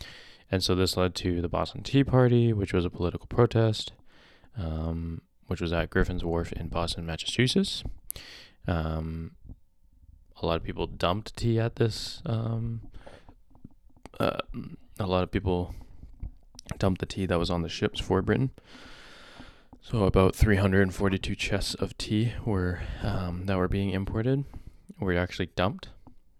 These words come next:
Um, and so, um,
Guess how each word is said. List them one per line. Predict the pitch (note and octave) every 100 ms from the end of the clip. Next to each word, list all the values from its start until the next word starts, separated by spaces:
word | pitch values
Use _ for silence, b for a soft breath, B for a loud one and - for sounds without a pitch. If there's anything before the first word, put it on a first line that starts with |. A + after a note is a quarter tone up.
| -
Um, | G2 F#2 F2 F2 F2 F#2 - _ b b b b b b
and | G2 F#2
so, | - F#2 F2+ F2 F2 F2+ - _ _ _ _ _ -
um, | F2+ F2+ F2+ F#2 F#2 F#2 F#2 G#2